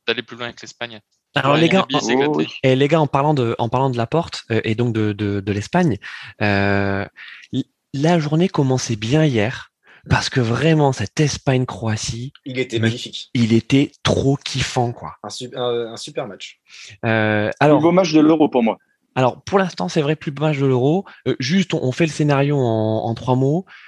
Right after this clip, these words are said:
Speaker 2: Euh, les Croates, pendant soixante-dix minutes, euh, euh, franchement, c'est un mauvais épisode de Walking Dead, et
Speaker 4: Sauf,
Speaker 2: Dieu sait
Speaker 4: sauf
Speaker 2: qu'il y en
Speaker 4: qu'il,
Speaker 2: a.
Speaker 4: sauf qu'il
Speaker 2: Hein.
Speaker 4: mène, sauf qu'il mène.
Speaker 2: Ouais.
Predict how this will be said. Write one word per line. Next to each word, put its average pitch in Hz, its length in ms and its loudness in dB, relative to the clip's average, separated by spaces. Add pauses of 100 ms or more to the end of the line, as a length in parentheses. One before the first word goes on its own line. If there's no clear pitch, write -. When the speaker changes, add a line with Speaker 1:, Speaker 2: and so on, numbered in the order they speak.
(160)
Speaker 2:
Euh, 110 320 0
les 131 200 2
Croates, 143 540 -2
pendant 120 240 0
soixante-dix 143 420 -2
minutes, 143 520 0 (420)
euh, 107 300 0
euh, 104 200 -4
franchement, 127 480 0
c'est - 180 -2
un 104 100 4
mauvais 123 340 2
épisode 117 320 -4
de 113 60 -4
Walking 107 340 -6
Dead, 117 340 2
et 107 60 -4
Speaker 4:
Sauf, 101 100 2
Speaker 2:
Dieu 110 80 0
sait 131 120 2
Speaker 4:
sauf - 60 2
Speaker 2:
qu'il 131 100 2
y - 20 4
en 113 40 2
Speaker 4:
qu'il, 107 80 2
Speaker 2:
a. 120 60 0 (180)
Speaker 4:
sauf 175 260 -2
qu'il 214 80 -2
Speaker 2:
Hein. 202 80 0
Speaker 4:
mène, 139 300 -6
sauf 170 240 -8
qu'il 156 140 -8
mène. 147 280 -8 (300)
Speaker 2:
Ouais. 226 280 2